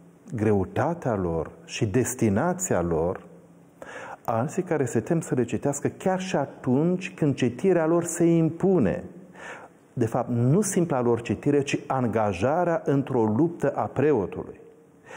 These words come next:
Nici primii nu se angajează cu adevărat în asemenea luptă, că dacă ar înțelege dimensiunea, nu ar face-o cu ușurătate,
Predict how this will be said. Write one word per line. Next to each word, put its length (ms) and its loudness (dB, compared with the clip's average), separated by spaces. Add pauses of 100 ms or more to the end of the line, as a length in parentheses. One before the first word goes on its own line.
(260)
Nici 420 2
primii 380 4
nu 80 6
se 140 0
angajează 540 2
cu 140 -4
adevărat 420 2
în 60 0
asemenea 420 0
luptă, 400 0
că 140 -4
dacă 260 0
ar 80 2
înțelege 520 2
dimensiunea, 680 2
nu 160 2
ar 100 0
face-o 300 -2
cu 180 -4
ușurătate, 760 0